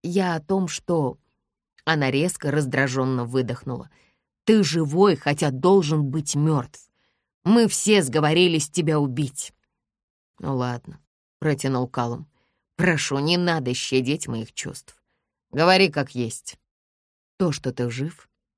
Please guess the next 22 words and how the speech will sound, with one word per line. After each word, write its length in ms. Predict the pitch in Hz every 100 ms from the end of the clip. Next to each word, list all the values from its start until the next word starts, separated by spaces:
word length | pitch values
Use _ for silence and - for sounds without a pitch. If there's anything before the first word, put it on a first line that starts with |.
| _
и 140 | 185 170
не 120 | 135
мстишь, 520 | 127 - - 147 -
означает, 540 | 135 131 131 131 131
что 240 | 131 - 143
ты 180 | 147 147
либо 260 | 135 127
представляешь 800 | 120 131 - - 123 131 135 135
себе, 260 | - 123 123
как 200 | 143 -
провести 460 | 139 135 131 -
остаток 600 | 135 127 - 143 147 127
случайно 640 | - 131 151 147 143 135 131
отпущенного 760 | 127 _ 160 143 - 127 127 131
тебе 280 | 131 127
времени". 500 | 120 139 196 156 - _ _ _ _ _ _ _ _
"Снова 920 | - 147 160 196 220 226 240 214 220
здорово, 840 | 185 151 175 175 160 156 143 117 123
прям 440 | - 135 185 190
режешь 580 | 156 156 180 175 190 156
без 260 | 123 151 135
ножа". 520 | 151 151 120 113